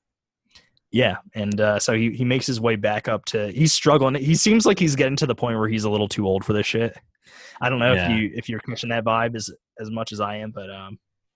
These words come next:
Speaker 2: Uh, I
Speaker 1: like
Speaker 2: wouldn't expect him to get knocked around as much, but he, it seemed like he definitely lost that one. And like I said, if he didn't have those special boots, uh, he's a dead man. So
Speaker 1: Right. I mean, he, he's obviously the O G
Speaker 2: Right.
Speaker 1: at this point.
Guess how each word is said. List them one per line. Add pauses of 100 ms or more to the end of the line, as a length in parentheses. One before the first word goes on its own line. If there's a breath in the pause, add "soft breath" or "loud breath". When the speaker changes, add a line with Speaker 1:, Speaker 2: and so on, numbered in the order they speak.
(160)
Speaker 2:
Uh,
I
Speaker 1:
like
Speaker 2:
wouldn't
expect
him
to
get
knocked
around
as
much, (800)
but
he,
it
seemed
like
he
definitely
lost
that
one. (260)
And (120)
like
I
said,
if
he
didn't
have
those
special
boots, (400)
uh,
he's
a
dead
man. (380)
So
Speaker 1:
Right. (140)
I
mean,
he,
he's
obviously
the (160)
O
G (480)
Speaker 2:
Right.
Speaker 1:
at
this
point.